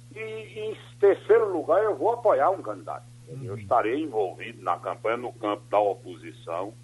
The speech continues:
Speaker 1: ao prefeito, ao governador, no campo de forças da oposição. Portanto, estou muito, digamos, à vontade pelo respeito que obtive da minha decisão, que poderia ter sido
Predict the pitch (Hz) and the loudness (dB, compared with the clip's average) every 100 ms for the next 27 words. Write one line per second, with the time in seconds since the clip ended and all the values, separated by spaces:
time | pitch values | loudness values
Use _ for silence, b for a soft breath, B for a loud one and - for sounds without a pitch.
0 | - B B B B - 85 87 78 - | -20 B B B B -10 -10 -10 -12 -8
1 | 92 95 - 73 73 73 76 73 - 101 | -8 -6 -8 -10 -8 -6 -6 -6 -2 -2
2 | 110 95 - 95 - - 85 - - 90 | -2 -8 -4 -6 -6 -14 -16 -6 2 2
3 | - 82 67 101 90 82 - 85 90 - | 2 -6 2 6 6 4 -4 -8 -8 -6
4 | 101 127 - - 143 147 - - B B | -4 -4 -6 0 2 2 -6 -20 B B
5 | B - - 120 110 113 123 - 120 113 | B -20 -4 -2 0 -2 -6 -6 -4 -2
6 | 98 78 73 - - 92 90 87 78 - | -2 -6 -12 -16 -14 -4 -4 -4 -8 -12
7 | - - - 127 147 147 - 120 127 - | -18 -16 6 8 8 6 6 8 8 4
8 | 165 - - - - - - - - 120 | -10 -12 -20 -20 -20 -20 -20 -20 -14 -10
9 | 113 113 104 - - 123 131 117 - 104 | -6 -6 -8 -12 -2 -2 -2 -12 -8 -4
10 | 98 98 - 101 113 113 127 113 98 92 | -4 -8 -16 -16 -14 -12 -2 2 2 0
11 | 110 107 98 - 101 92 107 - - 110 | -6 -6 -10 -14 -10 -6 -6 -8 -8 -2
12 | 104 98 95 - 95 92 117 | -4 -2 -8 -8 -16 -14 -16